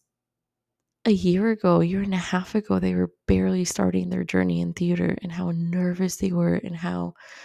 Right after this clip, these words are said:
little confidence they had in themselves. And I dropped them off to go for the auditions this past week, and they just seemed so much more confident in who they are and so much more excited to show up and do something that felt so hard for them before. And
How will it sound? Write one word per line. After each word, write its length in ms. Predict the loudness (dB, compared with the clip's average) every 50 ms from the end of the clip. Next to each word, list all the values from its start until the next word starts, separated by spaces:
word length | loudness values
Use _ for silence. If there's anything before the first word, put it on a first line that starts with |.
| -20 -20 -20 -20 -20 -20 -20 -20 -20 -20 _ _ _ _ _ -4
little 240 | 0 2 2 2 0
confidence 720 | 0 -2 -4 0 0 0 0 2 2 4 4 4 2 2
they 80 | 0 2
had 280 | 2 2 4 4 2 4
in 60 | 4
themselves. 580 | 2 0 0 0 0 2 2 2 0 0 0
And 100 | -2 -2
I 80 | -2 0
dropped 280 | 0 0 -2 -2 0 0
them 140 | 2 2
off 240 | 2 2 0 0 -2
to 100 | -2 -6
go 280 | -4 0 2 4 4 2
for 160 | 2 2 2
the 120 | 2 2
auditions 540 | 2 2 0 2 2 2 2 0 -2 -2 -2
this 140 | -4 -4 -2
past 360 | 0 0 0 0 -2 -2 -2
week, 380 | 0 2 2 0 0 -2 -6 -10 -8
and 280 | -6 -6 -6 -6 -10 _ _ -6
they 140 | -6 -6
just 320 | -6 -6 -8 -8 -8 -10 -12 _ _ _ _ _ _ _ _ _ -8
seemed 300 | -6 -4 -4 -4 -4 -4
so 280 | -6 -6 -2 -2 -2
much 260 | -2 -2 -4 -6 -6 -8
more 140 | -8 -8 -8 -10
confident 640 | -12 -10 -6 -6 -6 -6 -4 -6 -4 -4 -4 -6 -6
in 120 | -8 -8
who 180 | -4 -2 -2 0
they 200 | 0 0 0 2
are 340 | 0 0 0 0 -2 -2 -4
and 240 | -4 -6 -6 -6 -8 -10 _ -20 -20 -20 -20 -20 -20 -20 -20 _ -12
so 160 | -6 -4 -4
much 260 | -2 -2 -4 -4 -4
more 160 | -4 -2 -2
excited 720 | -4 -4 -6 -8 -6 -2 -2 0 0 0 0 0 0 -2 -2
to 120 | -4 -6
show 360 | -4 -4 -4 -2 -2 0 0
up 200 | 0 0 0 0
and 200 | -2 -2 -4 -4
do 260 | -2 0 0 0 0 0
something 380 | -2 -2 -2 -2 -2 -2 -2
that 140 | -2 -2 -2
felt 240 | -2 -4 -4 -4 -4
so 340 | -4 -2 0 2 4 4 4
hard 240 | 2 2 0 0
for 160 | 2 2 0 2
them 180 | 2 0 -2
before. 460 | -2 -4 -6 -4 -2 -2 0 0 0
And 220 | 0 -2 -4 -6